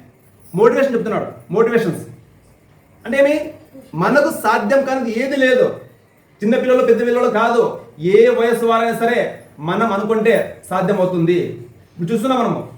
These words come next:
ఆరో క్లాస్, ఐదో క్లాస్ పిల్లలు చదవలేకపోతున్నారంటే కారణం ఎవరు? మీ పేరెంట్స్, మీ కమిట్మెంట్ లేకపోవడం వల్లే. అర్థమైందా? కాబట్టి మీరు ఏమో అనుకుంటే ఏదైనా సాధ్యమవుతుంది, మీరు అనుకోవాలా. అర్థమైందా? మీరు అనుకుంటే సాధ్యమవుతుంది.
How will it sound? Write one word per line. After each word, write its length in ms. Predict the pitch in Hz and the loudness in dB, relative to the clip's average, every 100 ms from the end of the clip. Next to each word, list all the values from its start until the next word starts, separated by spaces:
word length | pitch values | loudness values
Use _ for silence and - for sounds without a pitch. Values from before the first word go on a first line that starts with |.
| - - | -16 -4
ఆరో 200 | 196 247 | -2 0
క్లాస్, 180 | 240 247 | 0 0
ఐదో 140 | 226 247 | 0 0
క్లాస్ 160 | 233 | -2
పిల్లలు 140 | 220 233 | -2 0
చదవలేకపోతున్నారంటే 560 | 233 254 247 247 247 226 | 2 2 -2 -4 -4 -2
కారణం 200 | 254 247 | -2 0
ఎవరు? 220 | 254 - - - - _ _ _ | 2 2 0 -6 -18 _ _ _
మీ 160 | 151 202 247 | -4 -2 -2
పేరెంట్స్, 500 | - 208 202 170 254 - 190 | 2 2 2 -2 -4 -6 -2
మీ 100 | 226 | -2
కమిట్మెంట్ 360 | 190 208 214 175 | 0 -2 0 0
లేకపోవడం 300 | 170 180 175 | 0 2 2
వల్లే. 220 | 170 170 - - - _ - - _ _ _ | 2 0 -4 -12 -20 _ -20 -20 _ _ _
అర్థమైందా? 420 | 151 220 196 185 139 120 - - - - | -4 0 2 0 -2 -6 -14 -20 -10 -2
కాబట్టి 240 | 208 247 | 0 2
మీరు 140 | 226 202 | 2 4
ఏమో 200 | 226 247 | 4 4
అనుకుంటే 380 | 226 240 247 294 - - | 0 -2 0 0 0 0
ఏదైనా 240 | 208 269 | 2 2
సాధ్యమవుతుంది, 600 | 277 247 254 247 247 175 - - - - | 2 2 0 0 0 -2 -4 -8 -16 -8
మీరు 180 | 208 262 | -2 0
అనుకోవాలా. 460 | 226 247 220 - - - - _ - _ _ _ _ - | 0 2 0 0 -4 -12 -20 _ -20 _ _ _ _ -14
అర్థమైందా? 360 | 156 214 208 185 - - - | -4 0 2 2 0 -8 -10
మీరు 140 | 170 | -4
అనుకుంటే 260 | 214 233 285 - | -2 2 4 4
సాధ్యమవుతుంది. 580 | 214 233 226 208 202 | 2 2 0 0 -2